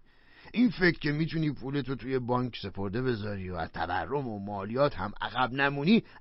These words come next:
عملی نیست. روزایی که دولت مراقبت از بازنشسته ها رو به عهده می‌گرفت،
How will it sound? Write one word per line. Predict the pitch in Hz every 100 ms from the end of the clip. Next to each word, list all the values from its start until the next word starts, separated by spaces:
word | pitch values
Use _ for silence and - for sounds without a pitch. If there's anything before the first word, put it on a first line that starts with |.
| -
عملی | 143 147 160 175 240
نیست. | 233 240 107 - - - - - - - - - -
روزایی | 131 160 185 226
که | 220
دولت | 160 165 151 156 214 165
مراقبت | 170 156 143 131 147 175
از | 185 135
بازنشسته | 143 131 123 127 120 -
ها | 135
رو | 185
به | 180 185
عهده | 165 131 131
می‌گرفت، | 131 127 123 127 156 160 139 127